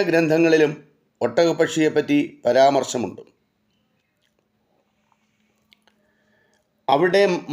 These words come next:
മരുമൃഗങ്ങൾ കുറുനരികളോടുകൂടെ പാർക്കും, ഒട്ടകപക്ഷിയും അവിടെ വസിക്കും.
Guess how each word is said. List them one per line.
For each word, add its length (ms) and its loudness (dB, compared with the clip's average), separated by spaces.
മരുമൃഗങ്ങൾ 720 2
കുറുനരികളോടുകൂടെ 960 2
പാർക്കും, 480 0
ഒട്ടകപക്ഷിയും 840 0
അവിടെ 220 0
വസിക്കും. 480 -6